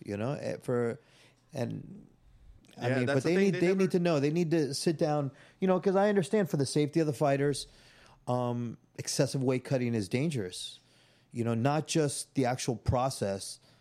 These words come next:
Speaker 1: of them cutting weight that day of, which is dangerous in, in and of itself. For them to go in a cage afterwards and doing one of the most demanding sports afterwards, where they're getting punched, kicked, kneed, and, and everything to their head,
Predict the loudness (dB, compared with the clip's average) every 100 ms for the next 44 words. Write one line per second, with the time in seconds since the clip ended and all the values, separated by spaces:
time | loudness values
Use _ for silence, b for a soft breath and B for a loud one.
0 | b b b -4 -2 0 -2 -2 -4 -2
1 | -2 0 0 0 0 0 0 0 0 0
2 | 0 -2 0 -2 -2 -2 -2 -2 -4 -2
3 | -2 -2 0 -2 0 0 -2 -4 -2 -2
4 | -2 -4 -2 -2 -2 -4 -10 B B B
5 | B -6 -2 0 0 0 -2 0 0 2
6 | 0 -2 -4 -2 0 0 0 -2 -2 -2
7 | -2 -2 -2 0 0 0 0 -2 -2 -2
8 | -2 -4 -8 -2 -2 0 -2 -2 -4 -6
9 | -4 -4 -2 -2 -2 -2 -6 B B B
10 | B _ 4 4 0 -8 -4 -2 -2 -4
11 | -4 0 0 0 -2 B B B -6 -6
12 | -8 -16 -14 -8 -6 -2 0 0 -4 -4
13 | -2 -2 -2 -2 -2 -4